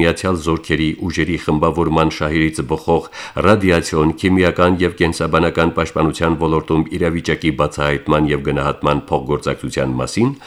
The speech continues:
համաձայնագիրը։ Մեծի տան Կիլիկիո կաթողիկոս Արամ առաջինը Սուրբ Աստվածածնի վերափոխման տոնի առթիվ պատգամ է հղել և անդրադարձել Երևանում կատարված իրադարձություններին։ Կաթողիկոսը իր պատգամում մասնավորապես ասել է.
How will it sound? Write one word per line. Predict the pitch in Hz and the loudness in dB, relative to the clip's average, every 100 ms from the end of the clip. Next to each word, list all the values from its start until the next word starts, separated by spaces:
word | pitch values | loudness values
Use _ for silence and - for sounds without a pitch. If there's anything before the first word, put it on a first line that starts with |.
| - - | -12 0
համաձայնագիրը։ | 107 104 92 92 80 64 57 - - _ - - | 2 2 0 0 -4 -4 -8 -12 -20 _ -20 -2
Մեծի | - 175 - 156 | 4 4 4 2
տան | 156 156 151 143 | 6 6 6 2
Կիլիկիո | 135 131 135 131 | 2 4 2 2
կաթողիկոս | 123 117 113 104 113 - | 0 2 0 4 2 4
Արամ | 107 107 104 101 | 4 4 2 0
առաջինը | 98 - 139 135 123 - | 0 2 2 4 2 -2
Սուրբ | - 113 120 - | 0 0 0 -4
Աստվածածնի | 90 - 95 101 98 95 107 113 | -2 2 2 2 0 4 6 4
վերափոխման | 82 90 87 87 - 98 95 92 | 2 2 2 0 0 4 4 4
տոնի | 80 80 - 78 | 2 0 0 -4
առթիվ | 76 - 143 - | -4 -2 -4 2
պատգամ | 135 135 135 71 | 2 4 4 4
է | 62 | 0
հղել | 76 92 151 120 | -2 2 2 2
և | 131 - 123 | 0 2 2
անդրադարձել | 127 127 123 120 127 113 | 2 2 0 2 0 2
Երևանում | 71 78 80 98 127 110 | 0 2 2 0 0 -2
կատարված | 101 92 95 95 | -2 0 0 0
իրադարձություններին։ | - 80 85 87 90 82 76 64 62 58 - _ - - - - | -4 0 0 0 -2 -4 -2 -2 -4 -8 -14 _ -20 -20 -20 -8
Կաթողիկոսը | - 92 113 135 143 165 156 147 - | 2 4 6 4 4 4 4 2 2
իր | 135 - | 0 4
պատգամում | 123 117 120 156 131 | 2 4 4 6 6
մասնավորապես | 98 - 110 117 110 113 - | 4 2 2 2 2 0 0
ասել | 104 62 | -2 -2
է. | 58 | -2